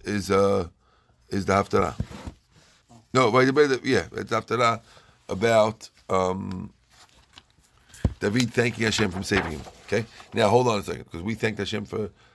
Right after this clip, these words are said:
for getting out of Mitzrayim, get, get, getting out of Yam Suf. Now, Mapu is, the first is Mishchu Chulachem, right? And then there's Im Kesef Talvet Ami.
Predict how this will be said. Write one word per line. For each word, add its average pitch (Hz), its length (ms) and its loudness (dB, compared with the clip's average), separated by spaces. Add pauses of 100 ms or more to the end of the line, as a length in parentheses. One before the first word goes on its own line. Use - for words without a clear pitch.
(100)
for 92 420 -6 (180)
getting 101 260 -4
out 95 100 -4
of 92 60 -8
Mitzrayim, 82 360 -8 (140)
get, 98 200 -2
get, 107 140 0
getting 113 140 0
out 107 60 -2
of 110 40 -2
Yam 101 160 -4
Suf. - 260 -12 (300)
Now, 107 100 2
Mapu 143 480 4
is, 120 260 -6 (280)
the 113 100 -8
first 170 340 2
is 127 160 0
Mishchu - 480 0
Chulachem, 151 720 2 (880)
right? 104 380 0 (540)
And 117 160 2
then 151 180 8
there's 135 500 8 (120)
Im 160 180 -4
Kesef 156 800 2 (420)
Talvet 120 580 4
Ami. 104 380 -4